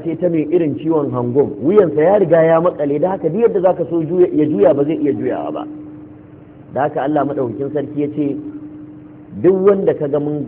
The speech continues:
jarabce shi da wannan cuta, to duk yadda za ka so ka shiryar da shi ba za ka iya ba. Duk yadda za ka zo ka faɗakar da shi ba zai faɗaku ba. Duk yadda za ka nuna masa shiriya ba zai karɓe ta ba.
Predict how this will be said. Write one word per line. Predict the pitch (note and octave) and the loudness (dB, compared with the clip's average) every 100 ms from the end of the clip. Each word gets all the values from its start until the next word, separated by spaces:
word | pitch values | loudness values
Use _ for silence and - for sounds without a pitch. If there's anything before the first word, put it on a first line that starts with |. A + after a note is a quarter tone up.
| - - - - B2 | -10 -16 -20 -10 0
jarabce | C#3 B2+ A2+ D#3+ | 2 2 -2 -4
shi | D3 | -2
da | A#2+ | 0
wannan | A#2+ B2+ C#3 | 0 -2 -6
cuta, | - G#2+ A#2 G#2+ - - - - - - | -8 -8 -6 -6 -8 -20 -20 -20 -20 -12
to | G#2+ | -6
duk | B2 | 2
yadda | F#3+ E3 D3 | 2 2 -2
za | D3+ | -2
ka | D3 C3+ | -4 -6
so | |
ka | C3 | -6
shiryar | B2 C#3 C#3+ | -6 -2 -2
da | B2+ | -2
shi | B2 | -6
ba | B2 | -6
za | A#2 A#2+ | -4 -6
ka | A#2 | -6
iya | A2 F2+ | -6 -6
ba. | D2 C2 - - - - - - G2 | -8 -12 -16 -20 -20 -20 -20 -18 -8
Duk | C3 G3+ | 0 2
yadda | F#3 | 2
za | E3 E3+ | 0 -2
ka | E3+ | -2
zo | D3+ | -4
ka | D#3 | -6
faɗakar | A#2+ D3+ D3+ F3 D3+ | -6 -6 -4 -4 -2
da | C3+ | -4
shi | C3+ | -2
ba | C3 | -2
zai | D#3+ | 0
faɗaku | D#3+ - G#2+ A#2+ | -2 -4 -8 -6
ba. | A2+ - - - - - | -6 -8 -14 -20 -20 -16
Duk | G#2 G3 | -6 2
yadda | A3+ F#3 F#3 | 2 4 2
za | F3 | 2
ka | F3 | 0
nuna | F3 F#3 D#3 | 0 -2 -2
masa | D#3+ D#3 | -4 -6
shiriya | C#3+ D3+ D#3 | -4 0 0
ba | E3 | 0
zai | A#3+ | -2
karɓe | A3 D3+ D3 D3+ | -2 -4 -4 -4
ta | B2 | -6
ba. | G2 | -8